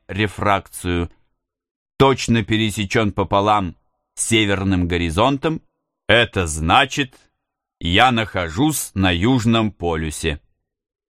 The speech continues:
«Действительно», сказал я, «но этот вывод не строг в математическом смысле, так как равноденствие не совпадает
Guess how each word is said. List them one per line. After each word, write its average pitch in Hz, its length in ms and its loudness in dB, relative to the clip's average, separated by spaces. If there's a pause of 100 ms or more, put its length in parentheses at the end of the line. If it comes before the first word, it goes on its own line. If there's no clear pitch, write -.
(720)
«Действительно», 156 840 2
сказал 156 380 -2
я, 139 340 -4 (800)
«но 156 360 4
этот 170 440 0
вывод 226 640 -2 (180)
не 165 260 2
строг 254 500 0
в 208 80 -10
математическом 240 920 -2
смысле, 127 600 0 (600)
так 196 320 0
как - 360 -2
равноденствие 156 1300 0 (580)
не 180 180 4
совпадает 208 880 -2